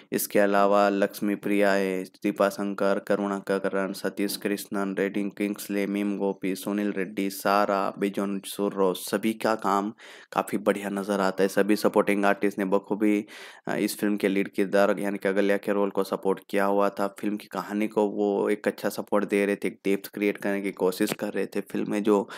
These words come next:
एक हल्की फुल्की कॉमेडी, ब्लैक कॉमेडी देखने को मिलती है, जो थ्रिलिंग मोमेंट्स थे, उसको अच्छी तरह से सेटअप किया था। उसमें जो बैकग्राउंड स्कोर था, वो काफ़ी बढ़िया तरीके से सपोर्ट करता हुआ नज़र आता है। कुछ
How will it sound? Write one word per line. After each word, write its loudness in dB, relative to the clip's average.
एक 0
हल्की -2
फुल्की 0
कॉमेडी, 0
ब्लैक 0
कॉमेडी 0
देखने -2
को -4
मिलती -2
है, 0
जो 0
थ्रिलिंग -4
मोमेंट्स -2
थे, 2
उसको 0
अच्छी 0
तरह 2
से -8
सेटअप -2
किया 4
था। 2
उसमें 0
जो 0
बैकग्राउंड 0
स्कोर 0
था, -4
वो 2
काफ़ी 0
बढ़िया 2
तरीके 0
से -2
सपोर्ट 4
करता 2
हुआ -4
नज़र 2
आता 2
है। 4
कुछ -2